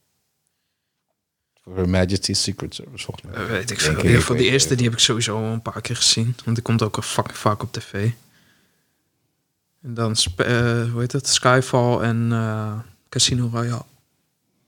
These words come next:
Speaker 1: Hey, ik heb die, ik heb Casino Royale een tijdje geleden opnieuw gekeken. Het is wel een goede film. <laughs>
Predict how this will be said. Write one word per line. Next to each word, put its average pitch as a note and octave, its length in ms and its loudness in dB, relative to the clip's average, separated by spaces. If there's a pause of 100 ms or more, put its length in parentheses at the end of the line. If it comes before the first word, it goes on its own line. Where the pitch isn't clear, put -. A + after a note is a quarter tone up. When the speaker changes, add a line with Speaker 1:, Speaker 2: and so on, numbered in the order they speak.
(360)
Speaker 1:
Hey, G2+ 300 -2 (120)
ik B2+ 120 -4
heb D3 100 4
die, C3 140 4
ik - 80 -2
heb C3+ 120 4
Casino C3+ 380 2
Royale A2 240 6
een G#2 60 2
tijdje A2 280 2
geleden A2 220 4
opnieuw G2 220 2
gekeken. F#3+ 300 -8
Het - 160 -18
is D4 180 -20
wel G#3 100 -20 (380)
een D#4 60 -20
goede B3 260 -14
film. A#3+ 220 6
<laughs> - 80 2